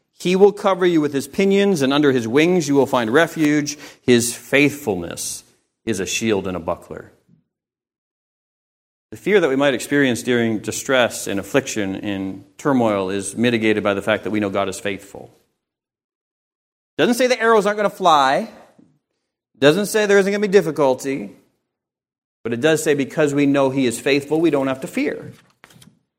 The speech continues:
First Corinthians chapter ten, verse thirteen says, "No temptation," which could be considered also trial, but "no temptation has overtaken you that is not common to man.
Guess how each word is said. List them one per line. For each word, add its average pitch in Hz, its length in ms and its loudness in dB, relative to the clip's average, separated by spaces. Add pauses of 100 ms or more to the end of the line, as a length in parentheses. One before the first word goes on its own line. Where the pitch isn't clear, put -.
(240)
First 160 180 2
Corinthians 156 320 0
chapter 147 220 0
ten, 151 240 0
verse 151 180 2
thirteen 147 480 0
says, 139 160 -2
"No 139 160 4
temptation," 151 680 0
which 120 240 -2 (580)
could 165 160 6
be 147 80 6
considered 143 420 0
also - 240 0
trial, 147 600 2 (180)
but 135 160 -2
"no 180 260 2
temptation 175 560 0
has 143 140 0
overtaken 151 580 2
you 120 260 0 (1000)
that 135 120 4
is 131 100 -2
not 143 180 2
common 147 300 0
to 123 40 0
man. 117 560 0